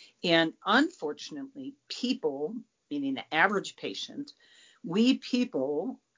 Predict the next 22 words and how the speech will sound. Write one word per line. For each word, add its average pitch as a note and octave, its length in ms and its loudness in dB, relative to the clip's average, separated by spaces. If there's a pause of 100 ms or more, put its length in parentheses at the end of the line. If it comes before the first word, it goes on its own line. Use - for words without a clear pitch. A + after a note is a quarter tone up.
(100)
don't, E3+ 380 0 (100)
as C#3 240 -6
you C#3+ 140 -6
said, D#3 480 2 (220)
like D3+ 180 0
to A3+ 80 4
think E4 240 0
about C#3 260 -2
death. C3 220 -4
So - 240 -4
we D#4+ 480 4
typically, C#3+ 760 -4 (240)
as F#3 200 4
a G#3+ 60 4
population, G#3+ 840 0
fail A#3+ 400 4
badly, E3+ 640 -4 (160)
fail C#4+ 260 0
miserably A#3 840 -4 (680)
to A#3 160 0
create, A3+ 760 0 (560)
uh, D#3 240 -4